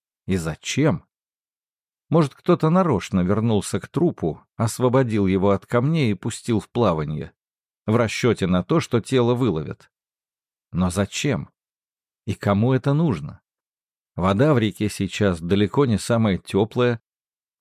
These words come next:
да и само по себе нырять за трупом — сомнительное удовольствие. "Да нет, спортивная куртка", качнул головой мужчина. "Цвета хаки".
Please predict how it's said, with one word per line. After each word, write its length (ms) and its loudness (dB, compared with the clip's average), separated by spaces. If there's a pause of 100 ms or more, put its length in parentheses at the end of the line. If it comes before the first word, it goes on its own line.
(180)
да 240 4
и 120 4
само 360 0
по 160 2
себе 480 0 (360)
нырять 440 4
за 220 0
трупом — 580 0 (320)
сомнительное 720 2
удовольствие. 800 0 (960)
"Да 220 2
нет, 400 4 (160)
спортивная 800 2
куртка", 580 -2 (580)
качнул 460 0
головой 400 2
мужчина. 580 -2 (200)
"Цвета 360 0
хаки". 540 -2